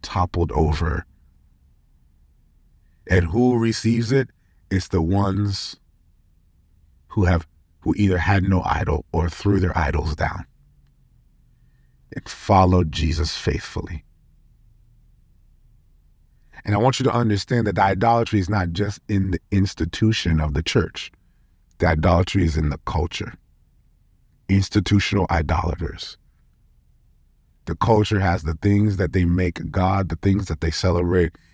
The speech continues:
And some will take Jesus and take the message of Jesus and impose it on there. Paul goes to Lystra. He starts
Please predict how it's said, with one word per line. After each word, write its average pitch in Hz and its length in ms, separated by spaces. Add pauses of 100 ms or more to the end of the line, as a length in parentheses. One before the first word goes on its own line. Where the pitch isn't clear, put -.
(300)
And 80 160
some 110 320
will 101 120
take 82 260
Jesus 95 520
and 87 140
take 90 140
the 85 80
message 90 400
of 82 100
Jesus 85 400
and 87 100
impose 87 460
it 87 100
on 87 260
there. 76 160 (260)
Paul 110 320
goes 98 480 (460)
to 110 120
Lystra. 95 640 (880)
He 123 120
starts 127 400